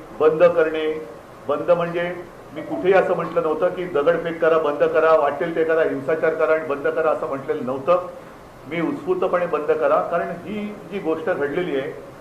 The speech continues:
ही प्रत्येक घरातली चिंतेची गोष्ट आहे. प्रत्येकाला, अगदी, अ, मंत्र्यांना काय, वकिलांना काय, सगळ्यांना आपापल्या कुटुंबाची काळजी आहे आणि ती असलीच पाहिजे.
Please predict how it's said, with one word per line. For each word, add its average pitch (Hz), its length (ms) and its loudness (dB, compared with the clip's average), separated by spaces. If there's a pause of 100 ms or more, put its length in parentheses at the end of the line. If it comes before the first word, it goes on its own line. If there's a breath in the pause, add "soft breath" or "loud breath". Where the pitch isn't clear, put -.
(120)
ही 233 60 -6
प्रत्येक 220 560 0
घरातली 190 420 2
चिंतेची 185 480 -6
गोष्ट 127 280 -4
आहे. 90 100 -8 (840)
प्रत्येकाला, 156 600 4 (240)
अगदी, 170 480 -2 (220)
अ, 139 360 4 (140)
मंत्र्यांना 185 460 2
काय, 180 420 2 (120)
वकिलांना 180 460 0
काय, 175 320 2
सगळ्यांना 180 400 2 (200)
आपापल्या 196 360 -2
कुटुंबाची 190 480 -4
काळजी 160 340 0
आहे 160 160 4
आणि 190 160 -2
ती 226 100 -2
असलीच 226 420 0
पाहिजे. 123 440 -6